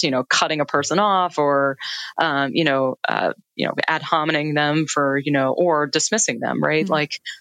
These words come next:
Speaker 1: this is a brother or sister for whom Christ died, right? And so, um,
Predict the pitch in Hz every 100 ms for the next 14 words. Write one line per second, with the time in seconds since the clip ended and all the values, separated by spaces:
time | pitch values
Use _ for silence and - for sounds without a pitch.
0 | - 180 - 170 - - - - - 160
1 | 160 160 160 160 156 160 - 151 147 147
2 | - 151 147 143 143 139 165 196 117 -
3 | - 147 156 - 151 - 190 180 160 156
4 | - - - - - 170 151 147 147